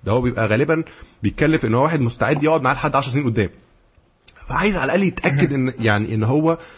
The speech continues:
Speaker 1: آه، هيقدر ينفست فيك الكلام ده. آه، الموضوع أنا كنت
Speaker 2: مم.
Speaker 1: فاكر الأول إن هو متخصص
Speaker 2: صح.
Speaker 1: مايكروسوفت، ما كنتش شايف إن الكلام ده بيتعمل عمومًا في أمريكا، أو على الأقل في الشركات اللي هي متوسطة لحد، يعني من المتوسط للكبير بيعمل نفس الأسلوب،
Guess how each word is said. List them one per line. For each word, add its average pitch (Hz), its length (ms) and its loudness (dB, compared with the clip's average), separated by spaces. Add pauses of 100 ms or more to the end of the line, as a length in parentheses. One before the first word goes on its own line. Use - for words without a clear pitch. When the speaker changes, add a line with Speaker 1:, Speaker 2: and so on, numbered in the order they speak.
(1080)
Speaker 1:
آه، 104 220 -4
هيقدر 165 340 0
ينفست 131 380 2
فيك 147 140 -8
الكلام 95 320 -2
ده. 90 120 -10 (1500)
آه، 123 160 4 (540)
الموضوع 160 500 0
أنا 240 80 -2
كنت 208 80 -6
Speaker 2:
مم. 220 140 -2
Speaker 1:
فاكر 196 80 -6
الأول 185 200 -2
إن 175 60 -2
هو 185 240 0
متخصص 151 360 -4
Speaker 2:
صح. 156 40 -10
Speaker 1:
مايكروسوفت، 135 400 -2
ما 156 60 2
كنتش 226 140 -6
شايف 277 120 -2
إن 226 60 2
الكلام 196 200 0
ده 202 80 0
بيتعمل 175 280 2
عمومًا 147 260 2
في - 120 -4
أمريكا، 98 300 0 (240)
أو 101 160 0
على 98 180 2
الأقل 165 220 0
في - 60 -6
الشركات 127 380 0
اللي 139 120 2
هي - 20 2
متوسطة 131 500 0
لحد، 131 400 -2 (100)
يعني 95 120 2
من 117 100 2
المتوسط 127 560 0
للكبير 123 380 0
بيعمل 147 360 2
نفس 160 200 -2
الأسلوب، 113 580 -2